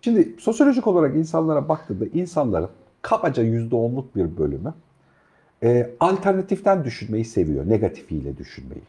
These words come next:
Ve bu negatifiyle düşünme biyolojinin çeşitlilik yasasına dayalı bir şekilde de çok işimize de yarıyor. Ya da çok işimize yaradığı zamanlar var. Bunu yönetişimsel alanlarda onuncu adam, dokuzuncu adam diye kullandıkları metotlar vardır. Yani adamın tek işi her şey makul görünürse,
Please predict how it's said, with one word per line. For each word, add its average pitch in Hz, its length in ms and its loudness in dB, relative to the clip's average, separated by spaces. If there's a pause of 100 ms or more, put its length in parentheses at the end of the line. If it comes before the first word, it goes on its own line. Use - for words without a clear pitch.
Ve 175 280 6
bu 240 200 4
negatifiyle 202 680 2
düşünme 175 580 -2
biyolojinin 170 580 4
çeşitlilik 165 580 -6
yasasına 110 480 -6
dayalı 113 340 0
bir 101 60 -8
şekilde - 380 -8
de 196 60 -2
çok 170 200 -2
işimize 101 400 -6
de 151 60 -2
yarıyor. 98 520 0
Ya 98 160 2
da 95 60 0
çok 165 220 -2
işimize 92 320 -8
yaradığı 95 380 -2
zamanlar 73 480 -4
var. - 240 -18 (580)
Bunu 180 140 6
yönetişimsel 170 680 4
alanlarda 156 880 2
onuncu 151 400 2
adam, 123 280 0
dokuzuncu 127 400 -4
adam 123 240 -4
diye 113 120 -4
kullandıkları 117 560 -4
metotlar 107 440 -4
vardır. 69 340 -6
Yani 80 260 -2 (100)
adamın 127 340 0 (100)
tek 233 260 -2
işi 160 360 0 (380)
her 226 180 2
şey 165 180 4
makul 143 380 2
görünürse, 135 600 0